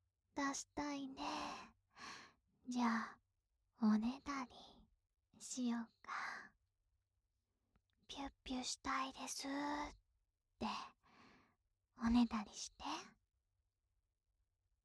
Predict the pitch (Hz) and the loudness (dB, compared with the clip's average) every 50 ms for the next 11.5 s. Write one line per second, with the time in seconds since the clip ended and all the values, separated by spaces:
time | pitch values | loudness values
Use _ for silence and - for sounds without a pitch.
0 | _ _ _ _ _ _ _ _ _ _ _ _ _ _ _ _ _ _ _ _ | _ _ _ _ _ _ _ _ _ _ _ _ _ _ _ _ _ _ _ _
1 | _ _ _ _ - - 254 240 - - - - - _ _ - - - - - | _ _ _ _ -6 -4 -2 -2 -4 -6 -10 -18 -20 _ _ -20 -20 -16 -14 -12
2 | - - - - - - - - - _ _ _ _ _ _ _ _ _ _ - | -12 -12 -12 -12 -14 -18 -20 -20 -20 _ _ _ _ _ _ _ _ _ _ -14
3 | - - - - - 220 233 233 233 220 214 208 - - - - - - - - | -8 -4 -2 2 6 10 10 10 10 10 8 6 4 0 -6 -8 -12 -16 -18 -18
4 | - - - - - - - - - _ - 240 233 262 269 - _ - 220 208 | -16 -14 -14 -14 -14 -16 -20 -20 -20 _ 4 6 6 6 6 4 _ -2 -2 -2
5 | - - 269 285 - - - 240 226 - - - 233 220 220 226 226 - - - | -2 -2 -2 -2 -4 -4 -4 -4 -4 -2 -2 -2 0 2 2 2 0 0 -2 -4
6 | 226 - - 214 214 208 214 - - - 220 220 214 220 240 247 254 - 247 233 | -4 -2 0 -2 -2 -2 -4 -6 -4 -2 -2 -2 0 -2 -2 -4 -2 -2 -4 -4
7 | - - - - - _ - 269 262 - - - - - - - _ _ - - | -6 -8 -10 -12 -12 _ -4 -2 0 0 0 -2 -4 -8 -10 -14 _ _ -20 -20
8 | - - - - - - - - - - _ _ _ _ _ _ _ _ _ - | -18 -16 -16 -16 -16 -18 -18 -20 -20 -20 _ _ _ _ _ _ _ _ _ -6
9 | - 269 - - - - - - - - - - - - - - - - - - | -4 -4 -4 -6 -10 -10 -12 -12 -12 -12 -12 -12 -10 -10 -10 -10 -10 -12 -14 -16
10 | - 294 285 - - - - - - - - - - - - - - - 277 285 | -18 -18 -18 -16 -12 -12 -12 -8 -4 -4 -4 -4 -4 -6 -6 -4 -4 -6 -6 -8
11 | - - - - - - - - 226 - | -10 -10 -10 -12 -12 -12 -8 -6 -4 -2